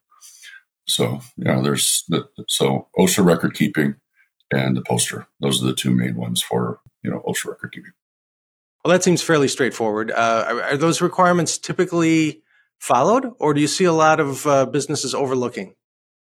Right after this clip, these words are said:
Speaker 1: No, so, so being, not being new to the laundromat business, but, uh, obviously being associated with Coin Laundry Association for, you know, ten years plus, and then recently getting in the commercial laundry equipment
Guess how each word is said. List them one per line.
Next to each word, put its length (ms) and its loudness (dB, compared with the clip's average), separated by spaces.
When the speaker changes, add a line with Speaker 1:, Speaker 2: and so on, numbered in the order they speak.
Speaker 1:
No, 260 4
so, 280 2
so 240 2
being, 580 4
not 300 -2
being 240 2
new 160 2
to 140 -6
the 60 -2
laundromat 560 0
business, 460 0
but, 300 -2
uh, 280 0
obviously 280 -4
being 260 0
associated 540 0
with 160 -4
Coin 120 -2
Laundry 260 4
Association 640 -2
for, 380 -2
you 80 0
know, 80 0
ten 160 0
years 180 2
plus, 320 0
and 120 2
then 100 2
recently 340 0
getting 280 0
in 180 0
the 180 0
commercial 640 -2
laundry 420 -2
equipment 420 -4